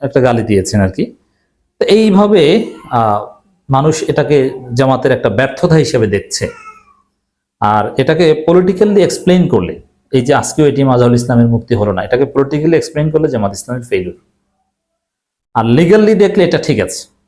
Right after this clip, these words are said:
লিগ্যাল পার্সপেক্টিভে দেখলে ঠিক আছে। কিন্তু প্রশ্ন হচ্ছে মানুষ কি মনে করে যে বাংলাদেশে আসলে পলি-,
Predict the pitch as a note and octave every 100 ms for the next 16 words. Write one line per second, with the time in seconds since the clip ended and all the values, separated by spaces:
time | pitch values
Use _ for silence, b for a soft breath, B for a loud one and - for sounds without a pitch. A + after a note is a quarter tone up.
0 | - A2+ C#3+ C#3+ D3+ - - D3 - _
1 | - D#3 C3+ A#2+ B2 A3+ A#3+ - A2 F2+
2 | - - _ _ _ - F3+ F#3+ F#3 F#3
3 | G3 F#3 D#3 B2+ E3+ F3 - C#3+ A#2+ F#2+
4 | F#2+ F#2+ A#2+ C3 C#3 C#3+ C#3+ C#3 C#3+ C#3+
5 | C3 C3+